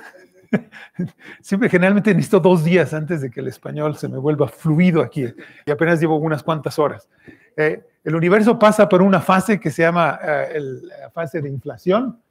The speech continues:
eh, en esta, en esta época tan temprana, durante el cual, ah, a raíz de la existencia de campos, ah, cuánticos, se expande exponencialmente por un pequeño periodo de tiempo. Y, eh, como este pe-, periodo de inflación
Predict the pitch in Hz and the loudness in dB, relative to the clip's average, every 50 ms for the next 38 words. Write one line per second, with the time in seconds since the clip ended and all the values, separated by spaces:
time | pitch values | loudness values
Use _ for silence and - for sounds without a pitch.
0 | _ _ _ _ _ _ _ _ _ - 160 156 - - 185 175 180 160 175 185 | _ _ _ _ _ _ _ _ _ -4 -2 -2 -2 -2 -2 -2 0 2 2 2
1 | 180 - - 180 170 147 147 170 185 175 - - 165 147 139 180 180 151 - 170 | 2 2 2 2 4 4 4 2 2 0 2 2 2 2 2 2 -2 -4 -4 -4
2 | 143 - 156 143 - 139 131 123 - 139 127 - 170 170 180 196 196 170 165 151 | -4 -2 -4 -4 -4 -6 -8 -4 -6 -4 -2 2 2 2 4 4 2 2 2 2
3 | 147 143 139 - 139 131 - - 180 190 214 214 190 - _ _ _ - - _ | 0 0 0 -2 -4 -2 2 2 4 4 4 2 0 -2 _ _ _ -20 -20 _
4 | _ _ _ _ _ _ _ _ _ - 156 156 147 143 - - 160 156 151 147 | _ _ _ _ _ _ _ _ _ -2 0 2 2 2 2 2 0 0 2 2
5 | 156 156 170 175 196 196 180 160 185 175 160 151 147 - - 151 - - - 175 | 4 4 4 4 2 2 2 2 2 2 2 2 0 -2 -6 -10 -6 -2 0 0
6 | 175 170 165 - 160 151 135 139 131 117 127 143 147 - 151 - 165 165 165 151 | 0 0 0 2 2 2 2 2 0 -2 -4 -8 -10 -10 -6 -2 -2 -2 0 0
7 | - 147 131 - - - 165 143 139 131 - _ - 175 185 190 156 196 170 - | -2 -4 -4 -4 -8 -10 -6 -6 -6 -6 -4 _ 0 0 0 0 -4 -6 -4 -2
8 | 196 202 208 196 - - - _ _ _ _ _ _ - - 143 - - - - | -2 -2 -2 -4 -8 -18 -20 _ _ _ _ _ _ -14 -12 -12 -12 -8 -4 -2
9 | 185 185 185 180 165 - - - 165 156 151 147 127 - 175 175 175 170 175 170 | -2 0 0 -2 -2 -4 -6 -10 -10 -8 -8 -8 -6 -4 -4 -4 -2 -4 -4 -4
10 | 170 151 131 160 - - 147 143 160 165 156 - 143 123 - 160 160 160 156 135 | -6 -6 -6 -8 -8 -8 -6 -6 -4 -6 -6 -6 -8 -6 -6 -4 -4 -4 -4 -6
11 | - 151 139 151 156 151 156 147 147 143 127 123 - 156 156 139 - - - - | -6 -6 -4 0 0 2 2 2 2 0 0 -2 -2 -2 -2 -2 -2 -4 -10 -18
12 | - _ _ _ _ _ _ _ _ _ _ _ _ _ _ _ - 160 165 170 | -20 _ _ _ _ _ _ _ _ _ _ _ _ _ _ _ -2 0 0 0
13 | 170 220 269 214 175 156 - 175 170 175 202 202 - - 202 190 165 147 202 196 | 0 0 2 2 2 2 4 4 4 6 6 4 6 6 6 6 6 4 2 2
14 | 131 170 165 196 202 196 170 170 160 - - 151 127 - - 180 180 180 180 175 | 2 4 6 6 6 6 6 4 2 2 2 0 0 2 2 4 4 2 2 -2
15 | 170 190 208 | -4 -6 -8